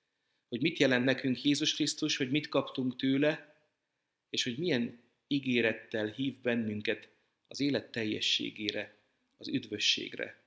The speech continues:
az Isten. Mindenre emlékeztetni akarjuk magunkat, ezért fontos, hogy a liturgiát művelni kell. Műveljük magunkat, műveljük az is-, az Isten tiszteletet magát, gyakoroljuk,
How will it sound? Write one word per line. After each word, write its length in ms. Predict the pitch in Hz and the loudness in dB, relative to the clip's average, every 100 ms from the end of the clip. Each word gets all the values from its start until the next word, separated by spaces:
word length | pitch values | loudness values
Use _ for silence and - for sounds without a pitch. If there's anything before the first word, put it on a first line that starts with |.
| _ | _
az 100 | - | -18
Isten. 460 | - - - 113 107 _ _ _ _ _ _ _ _ _ _ - - | -4 -4 -4 -10 -12 _ _ _ _ _ _ _ _ _ _ -20 0
Mindenre 600 | 170 131 113 117 - - | 4 4 6 4 2 0
emlékeztetni 720 | 143 135 120 113 - 120 120 | 4 4 4 2 0 -2 0
akarjuk 360 | 123 - 120 104 | 0 0 0 2
magunkat, 480 | 123 127 143 160 - | 2 2 2 2 2
ezért 380 | 117 131 156 - | -2 0 -2 -2
fontos, 760 | 139 123 120 143 160 - - - _ _ _ | -2 0 4 4 4 2 -2 -14 _ _ _
hogy 120 | 107 | -6
a 40 | 104 | -2
liturgiát 840 | 131 143 131 139 131 127 - - | -2 -2 0 2 2 0 -8 -6
művelni 680 | 127 135 120 113 110 113 113 | 0 0 2 0 0 -4 -4
kell. 360 | - 107 101 - _ _ _ _ _ | -4 -2 -4 -10 _ _ _ _ _
Műveljük 580 | - 135 127 123 117 107 | 4 6 8 6 6 2
magunkat, 800 | 117 127 156 165 190 185 185 - _ _ _ _ | 2 2 2 -2 2 2 0 -14 _ _ _ _
műveljük 840 | - 139 131 131 120 117 117 - - _ _ | 4 6 8 6 6 4 2 -2 -14 _ _
az 480 | 120 113 - - - | 2 2 0 -6 0
is-, 300 | 151 - - | 4 4 2
az 120 | 139 | 2
Isten 280 | 175 - 127 | 2 2 2
tiszteletet 540 | 123 - 117 110 - | 0 0 0 0 -2
magát, 580 | 120 107 131 175 - - - _ _ _ _ _ | 0 2 2 2 -2 -12 -18 _ _ _ _ _
gyakoroljuk, 880 | 117 113 139 131 131 131 214 - | 0 2 4 6 6 6 0 -4